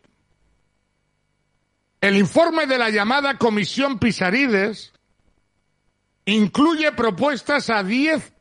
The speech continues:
años vista y le han rodeado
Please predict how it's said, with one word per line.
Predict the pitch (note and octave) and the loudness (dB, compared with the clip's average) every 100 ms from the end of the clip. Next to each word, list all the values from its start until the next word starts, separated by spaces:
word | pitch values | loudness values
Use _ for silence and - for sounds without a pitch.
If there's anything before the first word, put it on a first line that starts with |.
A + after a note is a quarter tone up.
| _ | _
años | A#3+ C#4+ C#4 C4+ B3 - _ - | 0 0 0 0 -2 -4 _ -8
vista | F3+ C4+ - - - - _ _ _ _ _ _ _ _ _ _ _ _ _ _ - | -2 0 -2 -12 -20 -20 _ _ _ _ _ _ _ _ _ _ _ _ _ _ -4
y | G#3 | 0
le | B3 | 2
han | E4 E4+ | 0 0
rodeado | C#4+ C4 A3+ A3+ C#4+ D4 D4 C4+ | 2 2 2 2 2 0 -2 -4